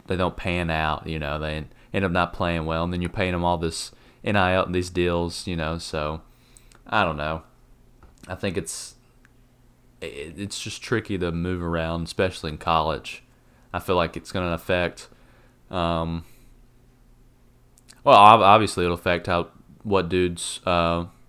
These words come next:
decide when they go to school, um, and then, you know, at that point it's like, "Hey, I'm getting paid this money. Maybe I can pay, play pretty decent, and then I'll go to N F L." So I don't know how much,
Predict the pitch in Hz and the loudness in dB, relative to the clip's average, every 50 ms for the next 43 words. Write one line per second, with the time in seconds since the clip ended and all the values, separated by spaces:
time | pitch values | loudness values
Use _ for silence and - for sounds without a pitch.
0 | - _ - 104 98 - - - 90 90 90 92 87 78 82 80 82 80 80 85 | -20 _ -8 -6 -4 -2 0 4 4 6 6 4 2 0 -2 -4 -4 -2 -2 -2
1 | 82 80 - - - 85 90 101 98 85 85 82 - - - - - _ - - | -2 -2 -4 -4 -4 -2 -2 -2 -2 -2 -4 -6 -10 -18 -20 -20 -20 _ -10 -4
2 | 90 87 87 87 85 85 85 85 87 85 85 85 85 85 85 85 - - - - | -2 0 0 0 0 -2 -2 -2 -2 -2 -2 -2 -2 -4 -4 -6 -10 -16 -20 -20
3 | - _ _ _ _ _ _ _ _ - - 90 87 87 87 87 85 80 - - | -20 _ _ _ _ _ _ _ _ -20 -16 -12 -8 -6 -4 -2 -2 -4 -4 -8
4 | - - - - - - - - - - 98 87 95 101 113 - - 104 92 90 | -14 -20 -20 -20 -20 -20 -20 -16 -8 -4 -2 0 2 2 2 0 -2 -4 -4 -4
5 | 87 - - 98 87 85 85 - - - - - - 113 95 85 90 101 95 95 | -4 -4 -2 -2 0 -2 -2 -6 -10 -20 -20 -10 -6 -2 0 0 0 0 0 -2
6 | 85 82 - 92 85 85 85 85 - - 90 90 92 98 98 101 - - - - | -2 -2 -2 -2 -2 -2 -2 -4 -4 -4 -4 -4 -2 -4 -6 -8 -10 -14 -20 -20
7 | - - - - 92 90 87 90 90 87 - 98 90 87 85 - - - - - | -20 -16 -8 -2 0 2 2 0 0 -2 -2 -2 -2 -2 -4 -8 -18 -14 -4 0
8 | 101 98 95 87 - - 113 104 98 87 90 92 101 101 - - 113 110 - - | 2 2 2 0 -2 -4 -4 -4 -2 -2 -2 -2 -2 -4 -4 -6 -8 -8 -10 -12
9 | - - 82 82 82 80 78 78 80 78 82 80 80 78 80 82 82 78 - - | -12 -6 -4 -2 0 0 0 -2 -2 -2 -2 0 0 -2 -2 -4 -6 -6 -4 -4
10 | 80 80 76 76 76 - - 85 78 78 78 - - - - - - - 101 101 | -2 -2 -2 -4 -6 -6 -4 -4 -4 -4 -6 -8 -14 -20 -20 -10 -4 0 2 2
11 | 101 95 90 92 98 95 92 92 90 85 - - - - - - | 2 2 2 4 2 2 2 2 0 -2 -4 -6 -10 -10 -12 -14